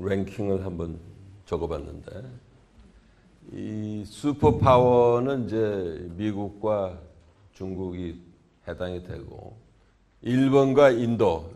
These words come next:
이제 유럽은 여기서 지금 빠져 있습니다. 아시아 쪽만 지금 이제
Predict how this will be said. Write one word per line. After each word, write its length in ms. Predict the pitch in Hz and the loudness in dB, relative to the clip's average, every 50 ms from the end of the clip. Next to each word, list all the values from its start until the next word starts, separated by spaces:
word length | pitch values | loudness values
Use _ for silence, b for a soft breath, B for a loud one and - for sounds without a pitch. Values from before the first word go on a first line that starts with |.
| - 95 | -16 -8
이제 180 | 92 110 107 107 | -4 -4 -2 0
유럽은 440 | 117 135 143 147 143 147 151 147 | 2 4 6 6 6 6 6 4
여기서 300 | 135 120 120 110 127 123 | 4 4 4 4 2 0
지금 240 | 107 110 113 113 - | 0 0 -2 -4 -4
빠져 280 | - - 113 104 107 107 | -4 -4 -4 -2 -2 -4
있습니다. 500 | 95 - - 90 85 78 85 80 78 85 | -4 -6 -8 -10 -6 -4 -4 -2 0 0
아시아 500 | 92 92 - 107 101 92 92 90 85 80 | -2 -2 -2 -2 0 0 0 0 -2 -4
쪽만 400 | - 90 87 85 85 82 82 78 | -6 -8 -8 -8 -10 -10 -12 -14
지금 260 | 76 85 82 80 78 78 | -16 -18 -18 -18 -18 -20
이제 100 | - 78 | -20 -20